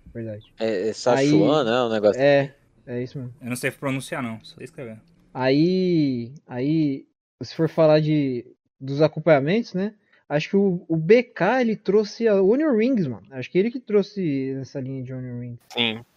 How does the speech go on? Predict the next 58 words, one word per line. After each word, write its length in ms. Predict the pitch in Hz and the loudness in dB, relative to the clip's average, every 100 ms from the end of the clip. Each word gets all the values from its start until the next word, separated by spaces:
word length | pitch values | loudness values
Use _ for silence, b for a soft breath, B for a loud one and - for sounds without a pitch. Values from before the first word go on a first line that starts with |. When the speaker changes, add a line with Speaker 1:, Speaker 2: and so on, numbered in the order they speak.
| _ - | _ -14
Speaker 1:
Não, 180 | 131 165 | -10 -6
Speaker 4:
Sim. 180 | 233 233 | -6 -4
Speaker 1:
não 100 | 220 | -6
existia, 400 | 247 277 - 208 | -8 -10 -4 -4
mano. 140 | 170 | -4
Speaker 4:
Eles 140 | 117 160 | -6 -8
implementa-, 560 | 156 160 160 165 165 | -2 2 4 6 6
implementaram 460 | - 160 160 156 165 | 4 -2 0 2 2
Speaker 3:
Hoje 60 | 160 | 2
é 40 | |
Speaker 4:
até 100 | - | 2
nos 100 | - | 0
Speaker 3:
padrão? 140 | - | 0
Speaker 4:
lanches. 260 | - - - _ _ _ | -4 -8 -16 _ _ _
Speaker 1:
Não, 300 | 190 190 185 | -2 2 2
não, 200 | 175 220 - | 2 0 -4
não 560 | 294 202 208 202 170 247 | -16 -14 -14 -8 -4 -4
tem 200 | - 277 | -2 -2
no, 140 | 294 311 | -2 -6
Ma-, 160 | 320 | -6
no 100 | 302 | -6
McDonald's, 600 | 294 285 285 269 277 277 240 | -6 -8 -6 -6 -4 -6 -4
não. 200 | 208 147 | -4 -4
O 20 | |
McDonald's 420 | 147 151 165 175 | -6 -6 -6 -4
ainda 140 | 185 196 | -4 -4
é 40 | |
nuggets 360 | 185 190 208 202 | -2 -2 -4 -6
e 40 | |
batata 360 | 196 202 202 208 | -6 -6 -8 -8
frita. 380 | - 123 - _ _ - | -8 -10 -12 _ _ -12
Mas, 840 | 135 135 147 233 285 117 - - _ | -8 -6 -4 -6 -6 -10 -14 -20 _
mas 380 | 123 127 147 165 | -10 -8 -6 -4
é 60 | 196 | -4
diferente, 580 | - 254 311 170 - | -4 -2 0 -2 -2
né? 180 | 151 190 220 | -6 -6 -8
Já 360 | 131 139 190 233 _ | -8 -8 -8 -14 _
o 60 | 180 - | -20 -14
ponto 280 | 160 170 214 | -12 -10 -10
é 60 | 214 214 | -12 -2
Speaker 4:
Aquele 220 | 131 127 | 2 2
rodeio 440 | 127 131 117 123 | 4 4 4 0
do 80 | 120 | 2
Speaker 1:
falar, 120 | - | 2
Speaker 4:
B 60 | 156 | 4
K 80 | 139 | 6
Speaker 1:
né? 40 | 117 | 2
Speaker 4:
que 120 | - | 2
vinha 200 | - 120 | -2 -2
pedaço, 420 | - 117 117 - | 0 0 0 -2
Speaker 1:
Ma-, 80 | 160 | -10
Speaker 4:
que 160 | 160 113 | -10 -2
vinha 160 | 147 | 2
cebola 380 | 165 185 190 185 | 4 2 2 2
Speaker 1:
aí 40 | - | 2
Speaker 4:
era 100 | 117 | 0
muito 180 | 110 165 | -6 -8
gostoso. 380 | 151 - 101 | -10 -10 -14